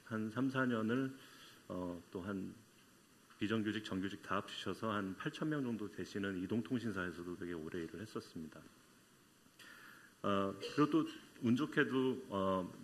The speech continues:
미국하고 핀란드, 노르웨이 같은 북유럽과 그다음에 중국과 일본에서도 파견 근무를 해서, 어, 다행히도 참 다양한 그 조직 문화와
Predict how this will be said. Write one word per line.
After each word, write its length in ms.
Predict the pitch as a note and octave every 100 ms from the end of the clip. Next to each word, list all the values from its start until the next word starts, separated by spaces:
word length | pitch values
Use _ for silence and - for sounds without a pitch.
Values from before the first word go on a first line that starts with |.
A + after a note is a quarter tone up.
| F#2
미국하고 880 | G#2+ B2 A#2+ - A#2+ G#2 B2+ F3+ F#3 -
핀란드, 380 | C#3 C3+ C3 A#2+
노르웨이 420 | G2 F#2 F#2+ F#2+
같은 420 | F#2 - - F#2+ -
북유럽과 1400 | G2+ G#2 G2+ G2 - - - - - - - F2+ C#3+ - -
그다음에 280 | F#2+ F2 E2+
중국과 500 | - G#2 A2+ - G2+
일본에서도 640 | F2+ G2+ G#2 G2 G2 G2
파견 300 | - D3+ D3+
근무를 400 | C3 G#2+ G2+ G2+
해서, 420 | A#2 G#2+ G#2 A2+ D2+ - - - - - - - - -
어, 220 | F2 F2+
다행히도 440 | - F#2 A#2 B2
참 260 | A#2+ B2+ A#2+
다양한 760 | - F#2+ A2+ A#2 A2+ G#2 F#2+ - - - - -
그 300 | F#2+ F2+ F2 E2
조직 280 | G2+ C3
문화와 640 | A2+ F#2+ F#2 F2+ G2+ C3+